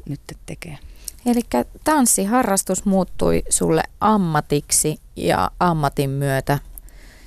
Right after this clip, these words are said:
Speaker 2: sä myös edelleenkin harjoittelet tanssia.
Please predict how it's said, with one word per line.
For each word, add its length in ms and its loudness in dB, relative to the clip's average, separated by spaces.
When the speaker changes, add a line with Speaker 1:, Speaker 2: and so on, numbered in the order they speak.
Speaker 2:
sä 200 0
myös 300 2
edelleenkin 1000 2
harjoittelet 960 0
tanssia. 680 0